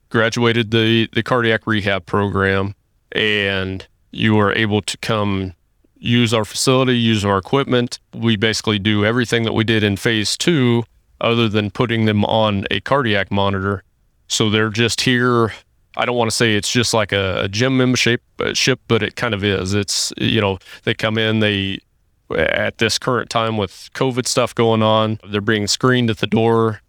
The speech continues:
They have to wear a mask into and out of the hallways. But once they get in here,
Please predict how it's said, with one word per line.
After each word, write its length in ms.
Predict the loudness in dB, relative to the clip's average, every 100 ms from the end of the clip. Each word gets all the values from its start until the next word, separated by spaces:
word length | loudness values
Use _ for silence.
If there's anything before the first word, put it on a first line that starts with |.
| -6
They 80 |
have 140 | -4 -4
to 100 | -2
wear 140 | -2
a 20 |
mask 380 | 0 -2 -2 -4
into 340 | -2 -2 0 0
and 100 | 0
out 140 | 0
of 60 | -2
the 60 |
hallways. 520 | 0 0 2 2 0
But 220 | -2 -4 -4
once 220 | -2 -2 0
they 100 | 0
get 180 | 0
in 160 | 0 -2
here, 540 | 0 0 2 2 0